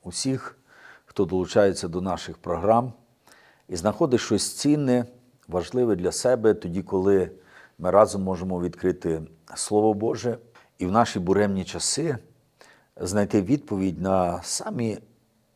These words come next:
хвилюючі нас питання. Що ви думаєте, коли згадуєте про Росію?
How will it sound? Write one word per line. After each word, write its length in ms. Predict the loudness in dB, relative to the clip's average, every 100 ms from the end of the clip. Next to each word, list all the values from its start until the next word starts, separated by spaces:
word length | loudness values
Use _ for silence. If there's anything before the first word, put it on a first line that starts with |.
| _ _
хвилюючі 720 | -18 -2 2 4 4 0 -4 -10
нас 260 | -8 -8
питання. 500 | -10 -14 -12 -14 -16 _ _ _
Що 260 | -8 2 4
ви 100 | 6
думаєте, 680 | 6 6 4 2 0 -4 -6 _ _ _ _ _ _ -10
коли 500 | -2 6 8 8 6 -6 _ _ _ _ _ -6
згадуєте 640 | -2 4 4 4 -2 -4
про 240 | -4 -2
Росію? 540 | 0 -2 -4 -8 -12